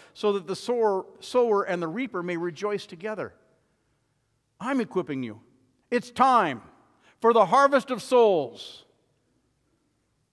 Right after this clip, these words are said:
And everything was about to change. Pentecost was about to change everything. And then a great wind entered where they were all praying.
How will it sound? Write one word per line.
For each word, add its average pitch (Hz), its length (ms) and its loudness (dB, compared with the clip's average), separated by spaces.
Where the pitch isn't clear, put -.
And 127 160 -10
everything 143 320 -6
was 120 120 -10
about 120 240 -4
to 104 60 -20
change. 110 520 -12
Pentecost 180 720 -6
was 139 100 -16
about 147 320 -2
to 165 80 -20
change 131 520 -10
everything. 123 560 -8
And 143 80 -6
then 190 120 2
a 202 120 6
great 196 400 4
wind 190 480 2
entered 185 320 0
where 185 180 2
they 180 140 2
were 180 160 4
all 180 180 6
praying. 175 580 -2